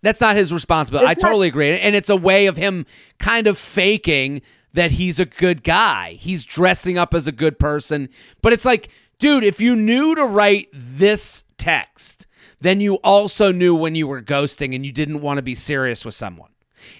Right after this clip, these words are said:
Speaker 1: And th-, after she said, I think it's even okay. Like, she said, "I liked, I told him I liked him on the fifth date." Then he went home. "Hey, you said you said some pretty serious things on the last date. I want to let you know that I'm here for casual." That's even okay.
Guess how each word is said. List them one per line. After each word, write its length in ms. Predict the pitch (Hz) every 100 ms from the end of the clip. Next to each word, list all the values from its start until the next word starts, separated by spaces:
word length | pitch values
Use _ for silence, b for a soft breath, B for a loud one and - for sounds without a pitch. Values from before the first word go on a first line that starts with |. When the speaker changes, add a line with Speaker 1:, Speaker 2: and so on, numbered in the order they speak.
| -
Speaker 1:
And 400 | 214 208 202 196
th-, 520 | 165 - 165 143 - _ -
after 420 | 196 247 - 277
she 180 | - 247
said, 320 | - 269 190 B B B -
I 160 | 240 349
think 240 | 370 330
it's 160 | 277 285
even 180 | 285
okay. 300 | 277 254 262
Like, 180 | 202 190
she 220 | - 240
said, 200 | 220 262
"I 120 | 202 185
liked, 360 | 190 202 - -
I 100 | 185
told 260 | 196 208
him 80 | 196
I 60 | 180
liked 300 | 180 180 160
him 80 |
on 80 | 156
the 80 | 156
fifth 260 | 170 151 -
date." 300 | 156 104 b b b
Then 140 | 160
he 100 | 196
went 220 | 190 180 156
home. 280 | 170 113 - _ _ _ _ _
"Hey, 460 | 240 262 226 147 123 _
you 160 | 185
said 300 | 208 269 269
you 180 | 254 220
said 400 | - - 240 208
some 180 | - 196
pretty 220 | 214 202
serious 460 | - 190 185 180 -
things 240 | 175 160
on 80 | 160
the 40 |
last 220 | 160 160
date. 140 | 165 151
I 60 |
want 120 | 160 180
to 60 |
let 160 | 170 170
you 120 | 151
know 200 | 156 151
that 100 | 135
I'm 180 | 147 147
here 160 | 160
for 140 | 147 139
casual." 600 | - 127 120 101 76 _ _ b b b
That's 320 | 285 392 440
even 280 | 302 190 180
okay. 480 | 147 131 131 87